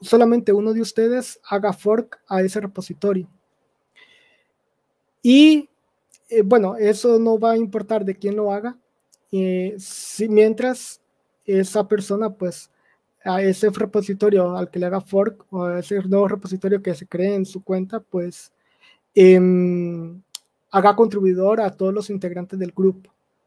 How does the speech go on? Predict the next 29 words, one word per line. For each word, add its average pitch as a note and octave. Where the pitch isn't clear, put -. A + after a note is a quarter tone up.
Bien, G#3
entonces G3
ahí G#3
van F#3+
a G3+
ustedes G3
a, F#3
van F#3
a F#3+
tener G3
que G3
hablar F3+
entre F#3+
ustedes G#3
para, A3+
eh, F3
hacer F3+
este, F#3
eh, F#3+
este F3
trabajo. E3
También, A#3
bueno, F#3
una A3+
vez A3+
que, F3+
que G3
se F#3+
tenga G3+